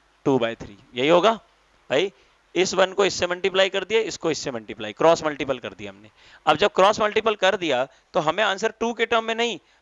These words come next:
हमें answer eight के term में चाहिए। किसके term में चाहिए? एट के term में। तो टू से एट कब ला सकते हैं? cube करके, तो लिखेंगे cube both sides, cube both sides। तो बस वन का cube, two के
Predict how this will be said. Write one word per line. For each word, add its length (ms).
हमें 200
answer 420
eight 240
के 140
term 180
में 100
चाहिए। 280
किसके 260
term 160
में 80
चाहिए? 320
एट 200
के 120
term 180
में। 160
तो 60
टू 200
से 140
एट 200
कब 180
ला 160
सकते 280
हैं? 140
cube 220
करके, 360
तो 120
लिखेंगे 360
cube 180
both 220
sides, 320
cube 320
both 240
sides। 320
तो 80
बस 320
वन 220
का 160
cube, 360
two 200
के 300